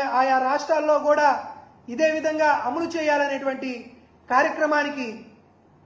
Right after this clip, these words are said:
అన్ని రాష్ట్రాలు ముందుకొచ్చినటువంటి వైఖరిని మీరందరూ తెలుసుకోవాల్సిందిగా కోరుతూ, ఇకనైనా ఇటువంటి పిచ్చి ప్రాలాపనలు, ఫ్యాబ్రికేటెడ్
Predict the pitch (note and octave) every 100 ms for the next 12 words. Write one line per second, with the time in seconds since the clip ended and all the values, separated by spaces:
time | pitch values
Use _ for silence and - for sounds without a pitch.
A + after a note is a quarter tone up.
0 | - C4 D#4+ D4+ C4+ - D4 C4+ A#3+ A#3+
1 | C4+ D4 C4+ C4 B3+ A#3+ B3 A3 - -
2 | _ G#3+ B3+ D4+ D4+ C#4 A#3 - - -
3 | _ A3 A3+ C4+ D4 D4 C4 C#4 D4+ C#4+
4 | C4+ B3 - B3 C4 F#4 A4 G#4+ - -
5 | - _ A#3 E4 E4 E4 D#4+ C4+ - -
6 | - - B3+ D#4 D#4 D4+ C#4+ - - -
7 | - C#4+ - E4+ D#4 D4 D4+ D4+ D4+ C#4
8 | C#4+ D4 - - - - - B3+ D4+ F4
9 | E4+ E4 D#4+ D#4+